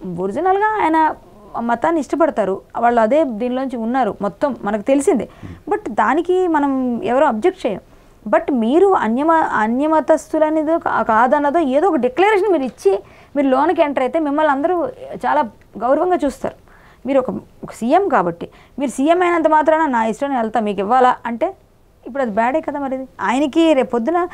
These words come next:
ఆయన, ఆయన ఆలోచించుకొని చేయాలి అది. నాకైతే నా, నేనైతే ఖండిస్తానండి, ఇలా చేయకూడదు. ఆయన డిక్లరేషన్ ఇచ్చే వెళ్ళాలి. ఏం మీరు జెరూసలేమో something ఎక్కడికి వెళ్తారు, అక్కడ డిక్లరేషన్ ఇవ్వమంటే ఇస్తారా? ఇవ్వాలి కదా. మరి మా తిరుపతి అంటే అంత, అన్ని కోట్ల మంది, అంటే దేవదేవుడు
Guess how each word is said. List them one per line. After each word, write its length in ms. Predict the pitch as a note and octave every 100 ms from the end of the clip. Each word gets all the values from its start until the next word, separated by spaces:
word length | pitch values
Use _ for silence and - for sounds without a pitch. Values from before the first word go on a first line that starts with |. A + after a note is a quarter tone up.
| - - -
ఆయన, 220 | B3+ C#4
ఆయన 280 | C4 C4+ C#4+
ఆలోచించుకొని 680 | C#4 D4 D#4 E4 D4 D#4+ D4
చేయాలి 240 | D4 C#4
అది. 120 | G#3
నాకైతే 400 | A3 A#3 C#4 F4+
నా, 220 | D#4+ C4+
నేనైతే 640 | C4+ D4 D#4+ D#4 F#4+ G#4 C#5
ఖండిస్తానండి, 600 | C#4 C4 C4 B3+ G#3 G3 F#3 - -
ఇలా 160 | C4+
చేయకూడదు. 500 | C#4+ A#3 A#3+ G#3+ F#3+ A#3
ఆయన 160 | B3+
డిక్లరేషన్ 440 | A#3 B3 C#4 C4 A3+
ఇచ్చే 200 | - C#4
వెళ్ళాలి. 280 | G#3 G3 F3 - -
ఏం 180 | C#4 E4+
మీరు 540 | D4 C4 B3+ A#3 A3+ - A#3
జెరూసలేమో 680 | G3+ B3 C4 C4 B3 A3+ B3
something 340 | A#3 G#3 B3
ఎక్కడికి 220 | G#3 F#3
వెళ్తారు, 240 | F#3+ F#3 F3+
అక్కడ 160 | G#3+
డిక్లరేషన్ 400 | G#3 G#3+ C4 B3+
ఇవ్వమంటే 260 | A3 B3 A3+
ఇస్తారా? 300 | - B3 C4+ - - - - -
ఇవ్వాలి 240 | A#3 D4
కదా. 200 | C#4+ C4 C4 - -
మరి 100 | B3
మా 80 | B3
తిరుపతి 360 | A#3 C#4 C#4 D4+
అంటే 320 | D4 D#4 E4 -
అంత, 420 | G#3+ G3 G#3 G#3
అన్ని 420 | A3+ - G3+ A3+ A3
కోట్ల 460 | - A3+ C4 -
మంది, 360 | C#4 C4 A#3+ A#3+
అంటే 300 | G#3 A3 C#4
దేవదేవుడు 1120 | F#3 F3+ G3+ A#3 C#4+ D4+ D#4+ E4 D#4+ D4+ C4